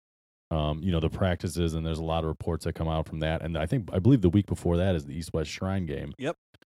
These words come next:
Speaker 1: So, um, that's another week-long type of thing where the practices are all covered, and there's a lot of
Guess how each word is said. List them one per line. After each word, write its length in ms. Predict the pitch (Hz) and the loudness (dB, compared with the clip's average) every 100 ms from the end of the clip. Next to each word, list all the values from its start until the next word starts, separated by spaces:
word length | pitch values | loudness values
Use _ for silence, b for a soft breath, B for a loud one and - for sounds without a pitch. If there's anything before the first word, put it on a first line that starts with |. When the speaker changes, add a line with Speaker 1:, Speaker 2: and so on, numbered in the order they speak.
| - | -14
Speaker 1:
So, 560 | - 98 90 87 90 80 | 0 6 8 8 4 2
um, 480 | 92 85 85 85 - | 2 2 0 -2 2
that's 240 | 104 98 | 4 6
another 260 | 92 90 87 | 6 6 6
week-long 600 | 82 90 - 87 82 82 | 6 2 2 0 0 0
type 220 | 85 78 | 0 0
of 80 | 85 | -2
thing 280 | 82 82 80 | -2 -2 0
where 120 | 80 | -2
the 120 | 76 | -2
practices 600 | - 82 76 80 - 73 | -2 -2 -4 -8 -8 -6
are 100 | 78 | -4
all 120 | 76 | -4
covered, 440 | 76 85 78 78 76 | -4 -6 -4 -6 -6
and 120 | 73 | -8
there's 140 | 76 | -8
a 40 | 76 | -8
lot 320 | 73 73 76 | -4 -4 -4
of 160 | 76 | -4